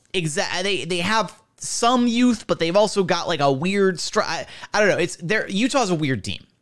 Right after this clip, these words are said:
all right? They're in a weird spot. So I don't know if Utah wants to be bad or if they, or if Danny Ainge still wants to tear that thing down eventually and,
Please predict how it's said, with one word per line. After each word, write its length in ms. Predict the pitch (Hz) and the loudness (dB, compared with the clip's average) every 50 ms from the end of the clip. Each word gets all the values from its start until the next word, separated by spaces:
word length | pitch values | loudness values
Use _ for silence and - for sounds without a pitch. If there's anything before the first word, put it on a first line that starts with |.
| _ _ - | _ _ -2
all 80 | 143 151 | 0 0
right? 200 | 151 151 - - | 0 0 0 2
They're 160 | 160 175 190 | 2 2 4
in 60 | 196 | 4
a 60 | 185 | 4
weird 320 | 170 147 165 160 156 143 - | 4 4 4 2 2 2 0
spot. 400 | - - - 92 - - - _ _ _ _ _ _ _ _ _ _ _ _ _ _ _ _ _ _ _ _ _ _ - | -4 -4 -4 -4 -4 -6 -14 _ _ _ _ _ _ _ _ _ _ _ _ _ _ _ _ _ _ _ _ _ _ -4
So 120 | - 156 | -2 0
I 120 | 156 226 | 2 4
don't 120 | 277 294 262 | 4 4 4
know 120 | 247 226 | 4 2
if 60 | 196 | 2
Utah 280 | 170 180 180 - 175 156 | 0 -2 -2 2 2 2
wants 320 | 139 123 127 165 190 185 | 2 4 4 2 2 2
to 60 | - - | 0 -2
be 80 | 190 | 0
bad 280 | 170 180 180 175 175 160 | 2 2 2 2 4 2
or 60 | 151 | 2
if 80 | 131 - | 2 0
they, 180 | 135 135 135 | -2 -4 -2
or 140 | 135 135 127 | 0 0 0
if 140 | 120 - - _ - 143 | 0 -2 -6 _ -14 -6
Danny 300 | 131 156 160 165 160 151 | -4 -2 -2 0 -2 -2
Ainge 200 | 151 156 156 - | -2 -2 -4 -4
still 160 | - 160 139 | -2 -2 0
wants 180 | 147 143 - | 0 0 -2
to 80 | - - | -4 -8
tear 220 | - 151 160 160 | -4 0 0 0
that 120 | 151 151 - | 0 0 -2
thing 160 | 156 151 151 | -2 -2 0
down 220 | 139 147 151 151 | 0 2 2 2
eventually 460 | 147 143 151 139 - 151 147 143 139 123 | 0 0 -2 -2 -2 -2 0 0 0 0
and, 120 | 110 92 | -2 -4